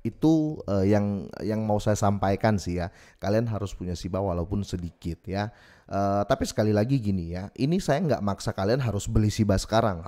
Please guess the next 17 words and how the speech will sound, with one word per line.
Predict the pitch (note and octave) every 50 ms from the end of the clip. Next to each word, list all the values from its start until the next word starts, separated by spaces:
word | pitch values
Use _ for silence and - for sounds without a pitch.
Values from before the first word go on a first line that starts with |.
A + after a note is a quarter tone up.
| -
atau | - F#2+ F#2 - - G2 F#2+
harus | G#2+ G2+ G2+ G#2 G#2 -
nambah | A#2 A#2 A#2 A2+ A#2 A#2 A2+ A#2
Shiba | A#2 - A2 G#2+ A2 G2+ -
kalian, | G2+ G#2 G#2+ F#2 G2 G#2
nggak | G#2+ G2+ F2+ - - _ _ _ _ _ _
ya. | - G2+ G#2+ A2 - - - _ _ _ _
Eh, | - - G2 G2+ G2 G2 G2
jadi, | G2 G#2 C3 C#3 C3+ B2 - - F#2+
eh, | G2+ G2
tetap | - - - A#2+ - -
Dior, | A2 G2+ G2 F#2 E2 D#2 -
tetap | - E2+ E2 G#2+ -
kalian | - F#2+ F#2 F#2+ G2 G2+
cek | - F#2 -
lagi, | - F2 F2 F2 D#2+ E2 -
eh, | A1+ D2 D#2+ D#2+